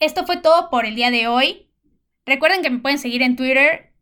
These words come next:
como Queen Cowboys, también en la cuenta oficial de Tres y Fuera Cowboys en Twitter igual. Recuerden, cualquier duda, opinión, pregunta,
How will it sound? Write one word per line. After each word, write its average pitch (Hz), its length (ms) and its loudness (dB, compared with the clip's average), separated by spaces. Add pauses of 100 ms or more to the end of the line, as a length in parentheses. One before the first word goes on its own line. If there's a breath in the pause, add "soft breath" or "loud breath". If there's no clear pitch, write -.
como 277 320 0
Queen 247 220 -6
Cowboys, 285 560 2
también 285 300 2
en 349 80 2
la 262 100 0
cuenta 277 180 -2
oficial 269 280 -4
de 269 80 -4
Tres 277 200 -4
y - 60 -16
Fuera 247 240 0
Cowboys 247 400 0
en 208 160 -8
Twitter 247 300 0
igual. 233 500 0
Recuerden, 302 800 0
cualquier 269 420 -2
duda, 277 480 2
opinión, 240 640 -2
pregunta, 240 1000 2